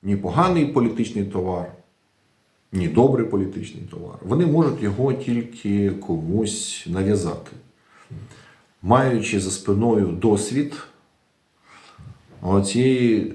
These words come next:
торгівельної культури нав'язливості. І ясно, що так довго тривати не могло. І Дональд Трамп і команда його вивішали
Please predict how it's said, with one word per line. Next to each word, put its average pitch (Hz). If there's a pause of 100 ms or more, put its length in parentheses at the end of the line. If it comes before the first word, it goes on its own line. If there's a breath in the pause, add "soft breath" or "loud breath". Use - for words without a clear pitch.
(140)
торгівельної 107
культури 98
нав'язливості. 90 (2000 soft breath)
І 101 (600)
ясно, 131
що 85
так 101
довго 104
тривати 101 (400)
не 95
могло. 123 (840)
І 95
Дональд 104
Трамп 120 (1160 loud breath)
і 82
команда 95
його 95
вивішали 87